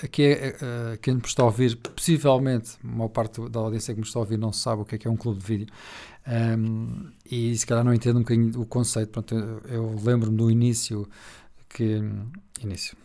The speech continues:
há uns vinte anos, se calhar, vinte e cinco anos mais, ah, que, que o meu pai comprou um leitor de, de V H S, pronto, que, e havia clubes de vídeo onde nós íamos buscar os filmes, tinham lá normalmente três, quatro cópias de cada filme, e ia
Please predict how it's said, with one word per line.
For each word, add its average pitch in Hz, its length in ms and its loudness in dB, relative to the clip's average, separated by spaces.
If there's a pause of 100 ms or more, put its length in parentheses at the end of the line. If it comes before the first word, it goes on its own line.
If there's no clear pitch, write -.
(140)
há 101 80 -10
uns 104 200 -6
vinte 104 440 -2
anos, 170 180 -4
se - 60 -16
calhar, 98 260 -8 (1200)
vinte 107 200 -2
e - 60 -14
cinco 113 260 -4
anos 110 220 -2
mais, 98 280 -10 (640)
ah, 117 560 4
que, 123 520 2
que - 80 -4
o 120 40 2
meu 117 100 2
pai 117 160 2
comprou 113 340 0
um 107 200 0
leitor 107 300 0
de, 101 380 -4
de 95 120 -12
V 101 120 -2
H 104 140 -2
S, 127 420 -6
pronto, 113 280 -10 (100)
que, - 140 -8
e 110 640 -4
havia 110 200 -2
clubes 107 300 -2
de 113 60 -6
vídeo 120 320 2
onde 123 100 0
nós 117 200 2
íamos 117 180 -2
buscar - 260 -2
os 110 140 -2
filmes, 131 400 -4 (340)
tinham 110 220 -2
lá 110 100 2
normalmente 110 360 2
três, 113 260 -2
quatro 107 240 -6
cópias 107 320 -8
de - 100 -12
cada 107 220 -8
filme, 120 320 -4 (440)
e 113 200 2
ia 110 100 0